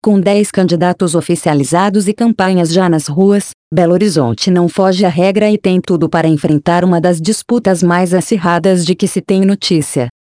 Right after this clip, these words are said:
A observação destas candidaturas aponta para a polarização entre a extrema-direita bolsonarista e o campo democrático lulista. Não está fácil saber sequer quem lidera as pesquisas, pois os resultados diferem profundamente de um instituto para outro.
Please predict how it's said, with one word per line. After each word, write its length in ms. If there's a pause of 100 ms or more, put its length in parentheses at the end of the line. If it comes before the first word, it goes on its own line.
A 80
observação 800
destas 400
candidaturas 760
aponta 440
para 200
a 40
polarização 800
entre 220
a 60
extrema-direita 920
bolsonarista 840
e 60
o 40
campo 320
democrático 680
lulista. 540 (420)
Não 200
está 240
fácil 400
saber 420
sequer 340
quem 220
lidera 400
as 140
pesquisas, 720 (220)
pois 200
os 120
resultados 680
diferem 460
profundamente 760
de 80
um 80
instituto 560
para 240
outro. 440